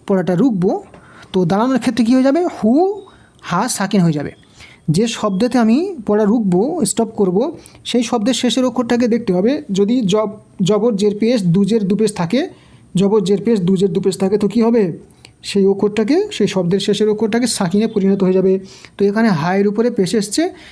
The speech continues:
তো দাঁড়ানোর ক্ষেত্রে কী হয়ে যাবে? সাকিন হয়ে যাবে, ঠিক? কেমনভাবে দাঁড়াবেন? ওয়াল ফাতহ, ওয়াল ফাতহ।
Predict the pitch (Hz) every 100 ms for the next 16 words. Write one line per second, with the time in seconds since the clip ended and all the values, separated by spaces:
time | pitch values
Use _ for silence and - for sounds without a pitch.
0 | - 196 165 196 226 233 233 240 226 247
1 | 262 294 - 196 196 220 180 156 147 294
2 | - - - - - 233 233 254 247 269
3 | 320 381 - - - - 254 247 196 -
4 | 285 294 - - - _ - 240 285 226
5 | 170 285 240